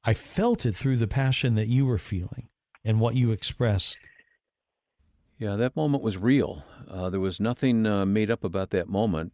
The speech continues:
Speaker 2: As, uh, as the microphones were turned on, I had just received a text announcing that our ministry building in Irpin had not only been destroyed,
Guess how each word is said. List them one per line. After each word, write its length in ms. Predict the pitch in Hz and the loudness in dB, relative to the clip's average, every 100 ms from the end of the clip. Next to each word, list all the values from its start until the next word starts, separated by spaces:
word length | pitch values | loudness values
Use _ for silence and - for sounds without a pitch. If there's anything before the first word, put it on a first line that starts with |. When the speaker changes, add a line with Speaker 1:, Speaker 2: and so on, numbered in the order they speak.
| - | -8
Speaker 2:
As, 380 | 87 85 85 92 | -6 -6 -6 -4
uh, 240 | 87 87 | -2 -4
as 220 | - 87 - | -4 -6 -4
the 80 | |
microphones 600 | 87 107 - 90 107 101 | -2 -2 -4 -4 -2 -2
were 100 | 92 | -4
turned 340 | - 110 95 87 | -4 -4 -2 -2
on, 340 | 104 101 90 | -2 -2 -4
I 140 | 90 85 | -4 -4
had 180 | 80 | -6
just 380 | 76 104 104 - | -4 -4 -2 -6
received 500 | 95 - 113 110 87 | -6 -4 -2 -2 -4
a 40 | 85 | -6
text 440 | - 98 - - | -4 -4 -4 -6
announcing 520 | 85 92 104 - 82 | -2 -2 -2 -4 -4
that 120 | 80 | -4
our 260 | 80 80 82 _ _ - | -4 -4 -6 _ _ 0
ministry 460 | 104 139 - 107 | 4 4 2 0
building 460 | 90 98 98 95 98 | 0 2 2 2 0
in 280 | 104 92 95 | -2 -2 -2
Irpin 680 | 87 78 - 120 85 82 78 _ _ _ _ _ - | -6 -8 -4 -2 0 -2 -4 _ _ _ _ _ -4
had 180 | 101 | 0
not 200 | 107 175 | 2 2
only 200 | 214 127 | 2 2
been 260 | 90 107 104 | 4 4 4
destroyed, 840 | 87 - - 104 107 82 78 76 | 0 -6 -4 0 2 0 -4 -10